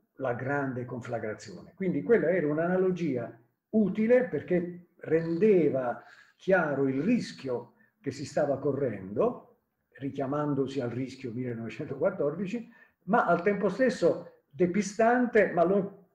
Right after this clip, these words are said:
potevamo comprendere soltanto a posteriori, vedendo gli effetti, gli esiti. Quindi era una analogia, potremmo dire, diagnostica, che aiuta a fare una diagnosi, ma questa diagnosi può essere smentita.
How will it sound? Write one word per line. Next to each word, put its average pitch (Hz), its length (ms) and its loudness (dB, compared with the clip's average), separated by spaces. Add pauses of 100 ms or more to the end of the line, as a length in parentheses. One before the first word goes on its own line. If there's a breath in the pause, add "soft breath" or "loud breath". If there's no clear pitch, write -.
(140)
potevamo 180 520 4
comprendere 196 600 4
soltanto 185 580 0
a 147 100 -4
posteriori, 143 640 0
vedendo 139 380 0
gli 110 120 -6
effetti, 202 500 0
gli 180 140 -4
esiti. - 480 -4 (460)
Quindi 196 320 2
era 160 220 6
una 160 360 0
analogia, 214 640 0
potremmo 185 460 0
dire, 190 420 -2
diagnostica, 185 1000 0 (340)
che 165 220 4
aiuta 180 440 2
a 139 40 -4
fare 208 240 4
una 196 160 4
diagnosi, 233 580 2
ma 175 100 0
questa 202 280 2
diagnosi 196 580 0
può 180 160 2
essere 170 240 0
smentita. 190 600 -4